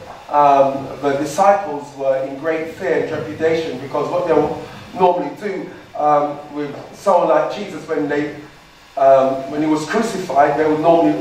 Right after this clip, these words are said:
round up the rest of the followers and have them killed as well. And, um,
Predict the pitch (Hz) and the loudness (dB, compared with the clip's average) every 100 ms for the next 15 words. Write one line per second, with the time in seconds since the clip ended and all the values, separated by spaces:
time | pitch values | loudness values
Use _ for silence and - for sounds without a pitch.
0 | 139 151 185 190 185 - 165 151 - - | 0 2 4 2 0 -2 -2 -2 -4 -4
1 | 151 214 - - - - - - - - | -4 0 0 0 -2 -12 -18 -20 -20 -20
2 | - 165 165 - - 208 160 - - - | -4 -2 -2 -6 0 2 2 -4 -10 -16
3 | - - - - - - - - 165 147 | -20 -20 -20 -20 -20 -20 -20 -2 0 4
4 | 165 165 - 202 190 - - 175 147 131 | 4 2 2 4 4 2 -4 -2 -2 -2
5 | 139 - 190 165 - - - - - _ | -8 -2 2 2 2 -6 -12 -20 -20 _
6 | _ - - - - 151 151 147 143 139 | _ -20 -20 -20 -14 -6 -4 -4 -6 -12
7 | 135 143 147 147 143 | -8 -2 2 0 -2